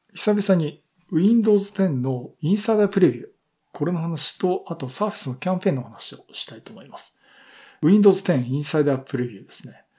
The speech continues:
えーっと、し-、しばらくお話をしてなかったんですけども、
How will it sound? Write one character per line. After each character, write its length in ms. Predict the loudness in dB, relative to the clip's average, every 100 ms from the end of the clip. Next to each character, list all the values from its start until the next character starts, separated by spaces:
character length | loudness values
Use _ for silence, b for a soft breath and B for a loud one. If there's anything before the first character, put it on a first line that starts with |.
| b b b -2
え 60 |
ー 20 | -2
っ 20 |
と、 100 | -2
し-、 180 | -2 0
し 220 | 0 0
ば 80 | 0
ら 60 |
く 80 | 0
お 60 | 0
話 320 | -2 -2 -2
を 60 | -2
し 80 |
て 80 | -2
な 120 | -2
か 100 | -4
っ 60 | -10
た 120 | -16
ん 80 | -18
で 80 | -16
す 100 | -14
け 80 | -12
ど 100 | -6
も、 360 | -4 -4 -8